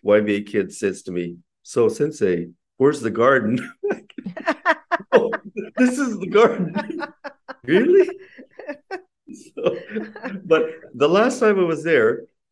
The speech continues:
I walked around, uh, to the back of the temple, and there's this sort of a fountain, and this fountain has four Chinese characters written on it, and it's a Buddhist saying. So I'm looking at it, and I go,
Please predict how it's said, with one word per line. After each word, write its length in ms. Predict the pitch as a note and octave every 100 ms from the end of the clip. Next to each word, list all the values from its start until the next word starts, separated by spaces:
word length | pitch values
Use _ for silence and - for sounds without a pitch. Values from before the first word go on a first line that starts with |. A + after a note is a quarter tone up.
| -
I 100 | A#2+
walked 360 | A#2+ D#3 F3+
around, 460 | D3 C3+ C3 B2 - _ _ A2
uh, 80 | G#2+
to 100 | -
the 100 | F#2+
back 300 | F2+ C3 A3
of 80 | -
the 60 | G#2
temple, 500 | - E2 - F#2 G#2
and 180 | G#2+ A2+
there's 240 | C#3+ C#3
this 200 | A#2 A2+
sort 160 | C3 A2+
of 100 | F#2
a 160 | - -
fountain, 800 | - E3+ F#3+ F#3 - - - - _ _ _ _
and 220 | G#2 G2+
this 160 | A2+ A2
fountain 560 | - D3+ F3+ F3+ G#2+ G#2
has 300 | G2 F#2+ -
four 220 | C3+ C#3+ D3
Chinese 500 | - C3 B2+ A#2+ G#2+
characters 600 | - A#2 B2 - D2+ -
written 220 | C#2 D2+
on 180 | C#2+ C#2+
it, 80 | C2+ - _ _ -
and 140 | A2
it's 200 | A#2 A#2
a 60 | A2+
Buddhist 460 | G2 G2 G2 G2+ -
saying. 360 | F3 E3+ - _ _ _ _
So 140 | -
I'm 160 | D#3 D3+
looking 280 | F3+ F#3 D#3
at 160 | A#2+
it, 140 | A#2+ A#2+ A#2+ _ _ _ _
and 220 | - A#2 A2+
I 80 |
go, 340 | G#2+ G2+ -